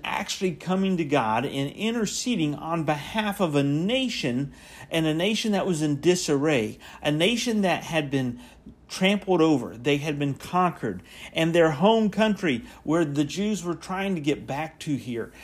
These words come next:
and Jerusalem and the wall around Jerusalem. It was a bad story that Nehemiah had to hear, all of these details, and it broke his heart.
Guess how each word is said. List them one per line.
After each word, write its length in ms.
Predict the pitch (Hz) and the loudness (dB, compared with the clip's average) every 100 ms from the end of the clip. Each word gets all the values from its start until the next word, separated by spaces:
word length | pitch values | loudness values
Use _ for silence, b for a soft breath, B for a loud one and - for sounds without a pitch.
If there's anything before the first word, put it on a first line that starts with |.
| B | B
and 480 | - 151 139 - 160 | -2 0 0 -4 -8
Jerusalem 760 | 139 160 147 208 196 208 156 123 B B | 0 4 6 6 4 0 0 -2 B B
and 160 | 151 | 0
the 60 | 143 | 2
wall 420 | 143 151 196 208 | 4 6 8 8
around 300 | 190 180 175 | 4 2 -2
Jerusalem. 400 | 147 175 156 120 B B B | 0 0 0 -8 B B B
It 180 | 190 196 | 2 4
was 240 | 190 170 156 | 2 0 0
a 100 | 156 | -2
bad 600 | 135 165 175 185 185 180 B B | 0 0 2 2 2 -2 B B
story 920 | - - - - 220 202 165 131 135 B B | -10 -6 -6 2 2 6 4 4 0 B B
that 220 | 156 123 | 0 2
Nehemiah 640 | 151 175 185 180 165 165 160 | 0 0 0 0 0 2 0
had 400 | 151 156 156 147 | -2 -4 -4 0
to 80 | 143 | -2
hear, 440 | 147 185 165 147 | -2 0 2 2
all 380 | - 147 165 180 | 2 4 6 4
of 260 | 180 156 135 | 0 -4 -6
these 340 | 165 160 147 | -6 -4 -6
details, 760 | 127 147 165 151 165 135 135 - B B - | -6 -6 -8 -6 -2 0 -2 -6 B B -2
and 240 | 160 147 | 0 0
it 260 | 139 - 135 | -4 -6 2
broke 360 | 147 156 165 | 6 6 4
his 420 | - 156 147 143 | -4 0 4 4
heart. 680 | - - - - 147 123 - | 0 -16 -4 4 6 4 -2